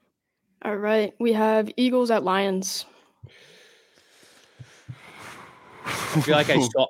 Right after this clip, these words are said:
Speaker 2: I saw this in the summer, and it was robust.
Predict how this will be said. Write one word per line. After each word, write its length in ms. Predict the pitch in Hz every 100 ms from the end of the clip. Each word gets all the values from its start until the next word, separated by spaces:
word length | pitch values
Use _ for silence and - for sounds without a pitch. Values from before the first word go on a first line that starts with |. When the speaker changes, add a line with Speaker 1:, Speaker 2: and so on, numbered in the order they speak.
| 123
Speaker 2:
I 80 | 131
saw 340 | - 127 113
this 460 | 120 120 117 - - -
in 240 | 117 104
the 100 | 95
summer, 800 | - - 147 127 123 123 117 120 _ -
and 800 | 104 104 98 95 95 95 95 92 _ _ _ -
it 120 | -
was 180 | 110 101
robust. 640 | 110 104 113 110 107 -